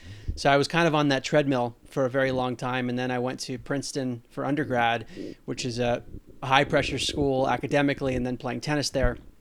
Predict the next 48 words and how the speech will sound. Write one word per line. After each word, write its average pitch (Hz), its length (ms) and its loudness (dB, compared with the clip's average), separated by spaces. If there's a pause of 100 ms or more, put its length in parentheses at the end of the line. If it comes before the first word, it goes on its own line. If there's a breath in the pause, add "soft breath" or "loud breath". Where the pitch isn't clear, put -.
(640)
as 135 120 -6
well. 135 220 2
I 127 80 2
was 120 140 -2
always 127 240 0 (100)
super 143 240 -2
busy 120 400 -4 (260 loud breath)
and 135 120 -8
didn't 147 200 0
really 139 200 4
know 131 140 4
what 131 120 2
I 127 40 2
wanted 123 240 -2
to 127 80 -8
do 127 200 -4
with 123 160 -6
my 120 120 -4
life. 131 380 -2 (200)
I 139 80 -6
was 123 100 -6
just - 200 -6 (880)
going 156 280 4
through 156 180 -2
the 131 80 -2
motions 131 480 0
in 127 100 -4
a 123 40 -2
lot 123 200 0
of 127 40 -2
ways, 131 280 -2
going 131 260 -4
through 127 160 -6
the 120 80 -4
next 123 360 -4
thing 135 200 0
that 127 100 -2
was 120 120 -8
in 117 80 -8
front 127 220 -6
of 127 60 -6
me 120 100 -6
that 117 80 -6
I 120 40 -6
was 120 120 -10
trying 123 260 -8
to - 100 -8
achieve, - 500 -10